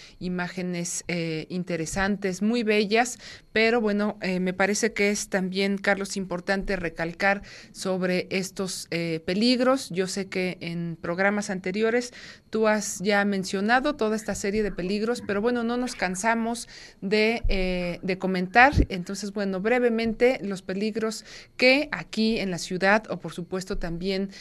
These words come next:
cerca, eh, sobre todo la gente que vive en las comunidades cercanas a Don Goyo puede también, este, pues, eh, ver y sentir en cuanto a estos tipos de peligros del volcán.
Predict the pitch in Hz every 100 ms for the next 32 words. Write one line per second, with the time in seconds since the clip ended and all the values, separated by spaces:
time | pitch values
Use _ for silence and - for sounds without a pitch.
0 | - - - 202 190 - 196 185 185 175
1 | 165 170 165 160 156 - - 175 175 196
2 | 202 196 165 190 185 185 180 185 185 165
3 | - 165 165 165 185 185 185 - - -
4 | 175 175 185 190 185 - 180 185 180 202
5 | 208 220 208 254 254 202 196 190 190 165
6 | 175 190 190 190 190 175 165 156 - 160
7 | 165 160 - - - 160 156 160 208 208
8 | - 185 - 160 165 190 196 190 - -
9 | - 170 170 175 170 170 170 175 175 -
10 | 175 - - 185 175 165 165 165 165 160
11 | 190 190 180 170 - - 165 170 170 165
12 | 165 160 147 151 143